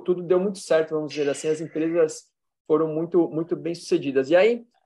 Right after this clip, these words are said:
uma dúvida, vamos lá. Primeira coisa, né? Foi você que escolheu as empresas, as empresas te escolheram, ou foi meio que um pouco, um pouco do seu olhar clínico, assim, de identificar boas oportunidades, conseguir se envolver com aquele negócio? Esse é um primeiro ponto, né?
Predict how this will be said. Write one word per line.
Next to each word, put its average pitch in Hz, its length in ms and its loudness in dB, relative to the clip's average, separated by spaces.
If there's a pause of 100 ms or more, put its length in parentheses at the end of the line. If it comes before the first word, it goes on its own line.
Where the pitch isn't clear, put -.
(140)
uma 214 200 2
dúvida, 147 360 2
vamos 185 260 -4
lá. 139 200 -2
Primeira 208 360 -2
coisa, 135 480 -6
né? 151 220 -12 (520)
Foi 202 120 4
você 214 360 4
que 330 100 -4
escolheu 208 440 2
as 185 140 -2
empresas, 233 680 2
as 196 180 -4
empresas 190 420 -4
te 214 80 -14
escolheram, 208 720 2
ou 226 100 0
foi 220 140 -2
meio 208 200 0
que 202 420 -8
um 170 100 -12
pouco, 180 580 2
um 160 60 -12
pouco 180 280 -2
do 165 100 -6
seu 175 200 -4
olhar 170 340 -2
clínico, 185 400 -6
assim, 156 180 -4
de 151 120 -16
identificar 156 680 -6
boas 160 260 -6
oportunidades, 151 840 -6
conseguir 147 360 -16
se 165 160 -12
envolver 151 340 -6
com 147 160 -8
aquele 139 300 -10
negócio? 139 400 -4
Esse 185 100 -8
é 196 40 -6
um 190 80 -10
primeiro 190 360 -4
ponto, 131 400 -6
né? 135 200 -10